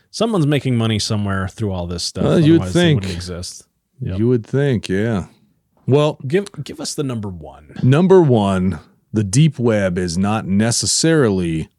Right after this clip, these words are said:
Speaker 2: the dark web. So the deep dark web,
Speaker 1: Mm-hmm.
Speaker 2: two different things. Now, apparently what they're saying, two types of hidden websites, the dark web featuring all the illegal stuff,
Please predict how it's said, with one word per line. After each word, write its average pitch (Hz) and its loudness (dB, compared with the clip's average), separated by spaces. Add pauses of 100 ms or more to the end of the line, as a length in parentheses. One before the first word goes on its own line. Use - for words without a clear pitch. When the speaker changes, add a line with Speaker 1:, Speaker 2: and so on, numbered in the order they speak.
Speaker 2:
the 87 -2
dark 101 -2
web. 62 -6
So 90 -2 (260)
the 95 -2
deep 110 0
dark 90 -4
web, 87 -4 (160)
Speaker 1:
Mm-hmm. 101 -14
Speaker 2:
two 107 -2
different 95 -2
things. 87 -2
Now, 101 0 (440)
apparently 117 2
what 98 -2
they're 101 0
saying, 101 0 (320)
two 131 2
types 117 0
of 95 -2
hidden 139 2
websites, 110 -2
the 98 -4
dark 107 0
web 120 2
featuring 98 -2
all 92 -2
the 95 -2
illegal 98 0
stuff, - -6